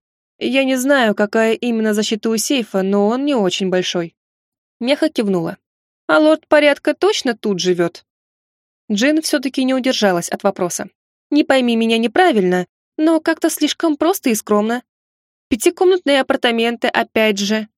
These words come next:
Неужели он не может позволить себе что-то получше?" "Он точно здесь живёт", усмехнулся красавчик. "Не знаю, как тебе это доказать, поэтому поверь на слово".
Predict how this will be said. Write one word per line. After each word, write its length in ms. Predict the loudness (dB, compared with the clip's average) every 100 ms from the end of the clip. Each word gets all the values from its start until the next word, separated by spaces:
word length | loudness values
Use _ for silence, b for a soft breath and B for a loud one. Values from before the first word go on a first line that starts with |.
| _ _ _ _
Неужели 520 | 0 2 2 2 2
он 180 | 0 0
не 80 | -2
может 360 | 0 0 -2 -2
позволить 480 | -2 2 2 0
себе 220 | -4 -4 -2
что-то 280 | -2 -6
получше?" 580 | -2 0 0 -2 -4 -6 _ _ _ _ _ _ _ _ -2
"Он 280 | 0 0
точно 460 | 0 -2 -2 -2 -4
здесь 320 | 0 0 0
живёт", 420 | 0 -2 -4 -8 _ _ _ _ -6
усмехнулся 560 | -2 -2 -2 -2 0
красавчик. 640 | -2 -2 -2 -4 -6 -10 _ _ _ _ _
"Не 200 | -2 0
знаю, 460 | 2 2 2 2 0
как 240 | 0 0 0
тебе 300 | -2 2 2
это 140 | 2
доказать, 640 | 0 0 0 0 0 -2 -4
поэтому 680 | 0 0 0 -2 -2 -4 -2
поверь 380 | 0 2 2 0
на 140 | -4
слово". 360 | -6 -10 -14